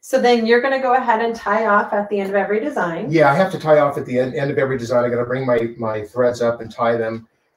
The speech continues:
Speaker 2: And then, um, uh, when this is, when I've got all the, these all over, and I'm not sure how many there are, there's probably at least twenty on the quilt. These,
Speaker 1: Okay.
Speaker 2: these, then I don't have a lot of space between, um, patterns. As a matter of fact,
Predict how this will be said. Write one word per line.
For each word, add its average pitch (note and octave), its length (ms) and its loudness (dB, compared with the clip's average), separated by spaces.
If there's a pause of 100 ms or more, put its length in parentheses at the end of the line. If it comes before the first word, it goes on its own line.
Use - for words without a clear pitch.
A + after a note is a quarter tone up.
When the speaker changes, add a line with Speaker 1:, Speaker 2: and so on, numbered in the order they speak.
(120)
Speaker 2:
And A2 160 -8
then, G#2+ 380 -6
um, G2+ 320 -6 (480)
uh, G#2+ 80 -8
when B2+ 260 -2
this D3+ 240 2
is, B2+ 160 -12
when B2 160 -8
I've B2 140 -2
got D3 160 0
all B2+ 140 4
the, B2+ 280 -8
these - 220 2
all A#2 240 4
over, A#2+ 220 -2
and A2+ 100 -4
I'm A#2 80 -2
not D#3+ 160 -6
sure C#3 160 -2
how C3+ 160 -2
many B2+ 140 -8
there A2 180 -4
are, A#2 140 2
there's - 140 -16
probably - 280 -6
at - 140 -18
least - 340 -10
twenty B2 460 -8
on G2 140 -14
the - 60 -20
quilt. A2+ 520 -2
These, A3+ 220 -2
Speaker 1:
Okay. F#3+ 280 -8
Speaker 2:
these, A#2+ 340 -8 (460)
then C3+ 340 -2
I B2+ 120 2
don't F3+ 280 0
have D#3+ 540 -2
a - 60 -4
lot B2+ 240 -2
of B2 80 -8
space B2 640 -2
between, - 720 -6 (680)
um, G#2 320 -4 (260)
patterns. - 460 -6
As - 120 -6
a B2+ 40 -4
matter C#3 320 -2
of - 100 -6
fact, A#2+ 580 -4